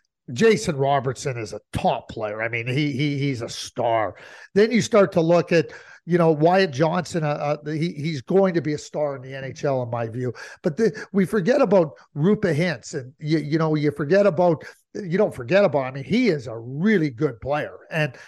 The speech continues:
then you start to look at the depth that they have throughout the, Joe Pavelski is still performing at an elite, elite level. Seguin is skating and playing well. And, you know, they got a lot of balance. They got a lot of depth in that group.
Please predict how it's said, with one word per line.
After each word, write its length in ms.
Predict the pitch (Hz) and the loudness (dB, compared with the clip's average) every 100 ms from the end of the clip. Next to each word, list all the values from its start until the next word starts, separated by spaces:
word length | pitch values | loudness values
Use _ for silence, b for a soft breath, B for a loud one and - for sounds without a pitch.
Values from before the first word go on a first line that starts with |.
| B - | B 0
then 180 | 202 220 | 2 2
you 80 | |
start 320 | 175 - 196 196 | -2 2 0 2
to 80 | |
look 240 | 160 180 - | -2 -2 -2
at 100 | 156 | -6
the 100 | 143 | -8
depth 360 | 104 147 156 - | -6 -6 -6 -6
that 180 | 165 | -4
they 120 | 170 147 | 0 0
have 260 | 147 143 - | 2 -2 -2
throughout 260 | 156 147 | -2 -2
the, 180 | 151 147 B B _ | -2 -4 B B _
Joe 160 | 170 | 0
Pavelski 580 | 160 147 156 175 - 151 | 0 0 0 -2 -4 -6
is 100 | 139 | -6
still 200 | - 180 | -2 -4
performing 580 | - 123 - 180 180 156 | -2 -10 -6 -4 -4 -4
at 120 | 147 | -2
an 140 | 143 135 | -4 -6
elite, 560 | 143 147 175 196 143 | -6 -2 0 0 -4
elite 440 | 165 147 156 160 160 | -8 -4 -4 -4 -2
level. 500 | 160 165 156 156 B B B | -2 0 2 0 B B B
Seguin 640 | - 208 208 190 185 180 | -2 2 4 4 0 0
is 140 | 165 131 | -4 -6
skating 540 | - 190 175 170 170 | -6 0 0 -2 -4
and 120 | 151 | -6
playing 380 | 117 160 170 160 | -6 -4 -4 -4
well. 400 | 151 160 160 165 | -2 0 2 2
And, 100 | 151 B B _ _ | 0 B B _ _
you 100 | 208 | -2
know, 100 | 233 | 2
they 100 | 226 | 2
got 160 | 247 247 | 2 2
a 60 | |
lot 180 | 214 226 | 2 2
of 120 | 170 | 2
balance. 380 | 190 208 214 147 | 0 -2 -4 -6
They 100 | 180 | -6
got 120 | 180 | -4
a 40 | 185 | -2
lot 200 | 185 175 | -2 -2
of 100 | 113 | -4
depth 280 | 165 185 | -4 -4
in 100 | 175 | -8
that 200 | 151 151 | -6 -6
group. 340 | 123 185 180 | 0 2 2